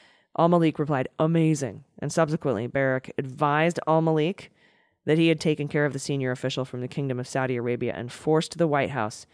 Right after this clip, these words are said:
to elevate the senior official for protocol purposes. Woohoo! That's heavy.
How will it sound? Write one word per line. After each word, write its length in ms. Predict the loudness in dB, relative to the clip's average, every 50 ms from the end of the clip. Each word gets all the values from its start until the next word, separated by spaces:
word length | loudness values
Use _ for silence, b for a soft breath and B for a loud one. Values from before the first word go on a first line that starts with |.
| b b b
to 120 | -6 -6 -4 0
elevate 540 | 2 4 4 4 4 2 0 -2 -2 -4 _
the 60 | -10
senior 340 | -10 -6 -6 -4 -2 -2 -2
official 380 | -4 -4 -6 -8 -8 -6 -8 -8
for 120 | -8 -12
protocol 440 | -10 -8 -6 -6 -6 -8 -10 -14 -14
purposes. 560 | -12 -14 -14 -14 -16 -16 -16 -16 -16 -18 _ _ _ _ _ _ _ _ _ _ _ _ _ _
Woohoo! 600 | -8 -6 -4 -4 -2 0 0 0 0 -2 -4 -6 b b b b b b b b b b b b b _ _ _
That's 220 | -10 -10 -10 -8
heavy. 400 | -10 -10 -10 -8 -8 -8 -10 -12